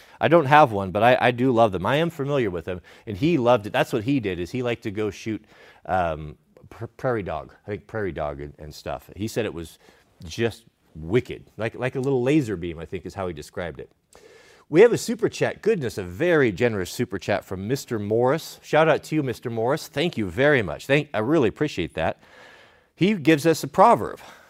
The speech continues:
The proverb, you should read a proverb a day, gentlemen. Every day a proverb. Get in the Proverbs. Get, get, you, get, get the good, good book out, put it on your nightstand, put it in your dresser or wherever, and just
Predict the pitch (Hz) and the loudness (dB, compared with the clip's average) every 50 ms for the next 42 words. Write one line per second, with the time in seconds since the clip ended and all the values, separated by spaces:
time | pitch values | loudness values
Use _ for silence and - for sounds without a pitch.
0 | _ - - - - - 185 214 214 202 226 214 160 135 127 117 - - 175 139 | _ -18 -18 -4 4 8 8 8 8 8 4 2 0 -2 -4 -4 -2 -2 -2 -2
1 | 143 151 147 131 - - - 127 123 123 110 120 113 104 104 85 98 92 87 82 | 0 -2 -2 -2 -2 -2 -2 0 0 0 -2 -4 -6 -6 -6 -4 -4 -4 -4 -4
2 | 76 90 85 87 85 85 85 85 - _ _ - - 117 127 131 135 135 123 120 | -6 -8 -10 -10 -10 -10 -12 -12 -14 _ _ -10 -8 -8 -6 -4 -4 -4 -2 0
3 | 113 113 101 - - 127 120 120 117 110 117 117 104 98 101 120 131 147 147 143 | 0 0 -2 -2 -4 -2 -2 0 0 -2 -4 -4 -6 -4 -2 -2 -2 -2 -2 -4
4 | - - - 127 123 123 123 123 120 120 110 - - _ _ _ _ _ _ _ | -6 -4 0 0 0 0 0 -2 -4 -4 -6 -10 -18 _ _ _ _ _ _ _
5 | _ _ _ - 127 135 - - 98 139 143 - - - - 117 143 139 - 110 | _ _ _ 0 0 0 0 -2 -4 -6 -6 -6 -8 -12 -6 -6 -6 -6 -6 -10
6 | 113 - - - 117 156 156 - 147 123 117 147 147 143 - 123 151 151 131 117 | -18 -18 -14 -4 -2 -2 0 0 -2 0 0 0 0 0 2 2 2 2 4 2
7 | 131 131 - - 123 120 - - - 147 139 143 139 135 127 123 120 120 117 110 | 0 2 4 4 4 4 4 2 -2 -2 0 -2 -2 -2 -4 -4 -4 -4 -4 -6
8 | - - - 120 113 107 - 147 135 131 - 120 117 101 110 113 117 113 - 110 | -6 -6 -6 -6 -6 -4 -4 -4 -4 -4 -6 -8 -6 -4 -4 -4 -4 -4 -4 -6
9 | 107 107 110 113 117 113 110 113 107 - - - - _ _ - 98 110 104 120 | -4 -4 -2 -2 -2 -2 -2 -4 -6 -6 -10 -20 -20 _ _ -10 -8 -4 -2 -2
10 | 117 - - | -4 -4 -8